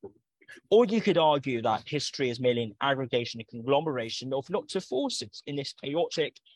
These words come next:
and also stochastic manner. Okay, again, it's unclear if this force wins out, right? The individual winning over the societal, the collective winning over the individualistic. Who's to say that one w-, would always win over the other? There-, there's no set,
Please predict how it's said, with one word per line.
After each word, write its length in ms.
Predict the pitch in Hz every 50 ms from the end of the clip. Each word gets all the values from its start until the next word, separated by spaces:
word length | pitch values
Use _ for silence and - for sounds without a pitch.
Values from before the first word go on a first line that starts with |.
| _ _ _ -
and 120 | - 131 131
also 340 | 123 147 151 139 - - 131
stochastic 760 | - - - 139 - - - - 156 - - - 135 - -
manner. 300 | 127 127 120 117 - - _ _ _ _ _ _ _ _ _ _ _ - 120
Okay, 220 | - 127 120 113
again, 340 | 113 113 131 127 117 110 - - _ _ _ _ _ _ -
it's 160 | - 127 - -
unclear 560 | - 131 127 120 - 147 143 143 143 139 131
if 100 | 123 117
this 220 | 135 131 - -
force 280 | - - 123 117 117 -
wins 300 | 127 123 117 117 117 131
out, 180 | 127 120 110 -
right? 180 | 113 113 98 87
The 100 | 120 -
individual 540 | - 139 131 127 123 135 143 131 147 135
winning 260 | 139 147 143 139 139 -
over 300 | - 151 151 151 143 147
the 60 | 135 131
societal, 720 | - - - - 135 147 151 170 175 - 190 220 254 - _ _ _ _ _ _ _ _ _ _ -
the 60 | 135
collective 560 | - - 160 143 143 147 - - - 160 143
winning 260 | 139 147 143 143 139
over 140 | 139 139 131
the 120 | 139 131 131
individualistic. 680 | 131 127 123 135 120 - 135 143 151 - - 156 131 -
Who's 320 | - 175 185 185 180 -
to 100 | - 147
say 320 | - - 156 139 139 135 123
that 140 | 127 127 - 131 131
one 240 | 123 123 131 135 135
w-, 180 | 127 123 127 - -
would 160 | 131 131 113
always 340 | - 135 156 202 185 143 123
win 140 | 120 113 104
over 140 | 98 95 87
the 100 | 82 85
other? 280 | 87 - 117 120 82 101
There-, 140 | 127 127
there's 180 | 127 135 127 143
no 180 | 151 143 135 123 - _ _ _ _ -
set, 360 | - - - 165 - -